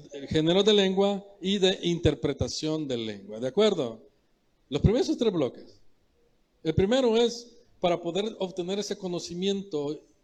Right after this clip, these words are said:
que usted y yo traemos cuando venimos a la casa del Señor. El adquirir información, información, información, información.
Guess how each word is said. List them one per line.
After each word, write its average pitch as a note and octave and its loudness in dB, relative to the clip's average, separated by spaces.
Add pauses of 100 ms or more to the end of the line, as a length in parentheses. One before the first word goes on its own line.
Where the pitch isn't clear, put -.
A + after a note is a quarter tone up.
(140)
que E3+ -4
usted F#3+ 0
y F#3+ -2
yo F#3+ -2
traemos F3 -4
cuando E3 -4
venimos F#3 -4
a E3 -4
la D#3 -6
casa F3 -4
del D#3 -2
Señor. B2+ -8 (2000)
El E3 0
adquirir F3 -2
información, G3 -4 (360)
información, F3+ -2
información, F3+ -4
información. F3 -6